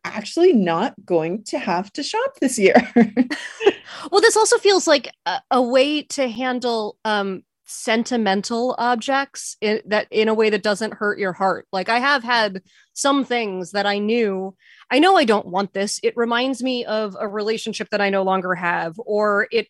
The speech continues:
Speaker 2: it, it's, you know, it's, it's the relic of somebody who passed a while ago, and, and I don't need that many anymore. Or, "Or this was connected to, you know, my nephew's childhood, and I certainly don't need it, but it, it kind of breaks my heart to get rid of it." If you can see where that thing is going,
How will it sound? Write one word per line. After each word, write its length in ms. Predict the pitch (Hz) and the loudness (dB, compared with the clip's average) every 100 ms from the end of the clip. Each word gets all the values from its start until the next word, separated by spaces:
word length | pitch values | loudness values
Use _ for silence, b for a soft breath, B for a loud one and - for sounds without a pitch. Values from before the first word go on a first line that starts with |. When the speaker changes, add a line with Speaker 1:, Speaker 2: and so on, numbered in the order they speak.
| _ | _
Speaker 2:
it, 160 | 226 - | -8 -8
it's, 400 | - 220 208 - - | -8 -8 -6 -14 -4
you 100 | 226 | 0
know, 100 | 180 | 2
it's, 280 | 196 - - | 0 -2 -6
it's 240 | 220 - | -8 -8
the 140 | - 247 | -2 2
relic 320 | 240 247 254 | 4 4 2
of 100 | 254 | 0
somebody 320 | 285 262 277 | 0 0 -2
who 120 | 254 | -4
passed 420 | 269 262 302 - 208 | -4 -2 -2 -2 -6
a 40 | |
while 300 | 190 180 175 | -2 -2 -4
ago, 320 | 175 175 175 | -4 -4 -4
and, 240 | - 196 196 | -4 -4 -4
and 220 | 208 214 | -2 0
I 80 | 220 | 0
don't 220 | 233 247 | 0 -2
need 280 | 240 254 202 | -4 -4 -2
that 200 | 220 - | -4 -4
many 300 | 226 226 190 | -6 -6 -6
anymore. 560 | 180 175 170 170 165 175 | -6 -8 -6 -4 -4 -2
Or, 380 | 202 214 214 214 B B B - | 0 0 0 -4 B B B 0
"Or 160 | 233 | 2
this 180 | 247 - | 2 0
was 120 | 285 | -2
connected 500 | - 285 285 - 277 226 | 0 0 0 -4 -8 -4
to, 200 | 285 254 | -4 -2
you 120 | 262 | -2
know, 180 | 233 226 | -2 -2
my 140 | 240 | -2
nephew's 480 | 240 240 247 254 240 | -2 -4 -4 -8 -8
childhood, 720 | - 233 247 240 226 226 196 185 | -4 -2 0 0 -2 -2 0 0
and 100 | 208 | -2
I 80 | |
certainly 380 | 220 - 262 262 | -4 -6 -4 -2
don't 220 | 233 226 | -2 -2
need 220 | 220 233 226 | -4 -2 -2
it, 120 | - | 0
but 140 | 208 | -4
it, 120 | 202 | -4
it 140 | - 190 _ | -8 -12 _
kind 180 | - 254 | -2 0
of 60 | 233 | 2
breaks 260 | 240 - | 0 0
my 140 | 233 214 | -2 -2
heart 240 | 240 - | -4 -4
to 80 | 208 | -6
get 160 | 196 | -4
rid 160 | 214 226 | 0 0
of 100 | 196 | 0
it." 180 | 190 - b b b b | -2 -4 b b b b
If 140 | - 226 | -2 4
you 120 | 392 | 4
can 200 | - 247 | 4 2
see 320 | - 294 330 | 2 2 2
where 160 | 220 226 | 4 0
that 180 | 220 - | 0 0
thing 180 | 233 214 | -2 0
is 160 | 180 | -4
going, 580 | 175 180 208 302 349 349 | -4 -2 -2 -2 -2 -4